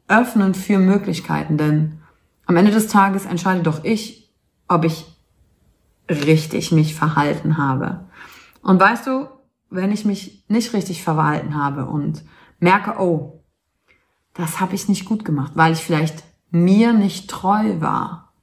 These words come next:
Und das ist, glaube ich, das allererste Kriterium mit dem richtigen Verhalten. Kommt das von außen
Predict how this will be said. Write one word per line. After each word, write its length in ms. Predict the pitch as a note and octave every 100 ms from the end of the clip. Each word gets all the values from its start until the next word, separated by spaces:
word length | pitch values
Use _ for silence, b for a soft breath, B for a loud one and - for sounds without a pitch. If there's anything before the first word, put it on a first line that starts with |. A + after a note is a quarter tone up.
| _ _ b b b b b
Und 100 | F#3
das 140 | F#3 C#4
ist, 160 | A#3+
glaube 380 | A3 G#3+ A3 A3
ich, 300 | G#3+ - - _
das 600 | F#3+ E3+ E3+ - - -
allererste 560 | - G#3+ A3 G#3 G#3+ -
Kriterium 720 | - F3 A3+ B3 G3 D3+ D3+
mit 140 | D3+ D3+
dem 100 | D3+
richtigen 400 | E3+ - E3+ D#3
Verhalten. 720 | E3+ E3 F#3 - - - B B B B
Kommt 320 | - F3+ F3
das 540 | E3+ D#3+ - - - _ _
von 380 | - C#3+ B2+ -
außen 480 | D#3 G#3+ - C#4